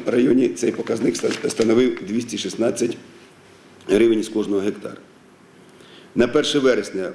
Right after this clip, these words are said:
укладено угоди на соціальне партнерство між сільгосппідприємствами і сільськими радами уже в цьому році на суму вісімдесят два мільйони. І середній розмір, е, з одного гектара, е, складає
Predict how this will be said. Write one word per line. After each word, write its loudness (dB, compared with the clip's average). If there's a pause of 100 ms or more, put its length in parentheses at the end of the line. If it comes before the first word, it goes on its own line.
укладено 2
угоди 2
на 0
соціальне 0
партнерство -2
між 0
сільгосппідприємствами -2
і -2
сільськими -2
радами 2 (440)
уже 2
в -4
цьому 2
році -2
на 0
суму 0 (640)
вісімдесят 0
два 2
мільйони. 4 (560)
І 2 (260)
середній 2
розмір, 0 (260)
е, -2
з -10
одного 2
гектара, 0
е, -2
складає 0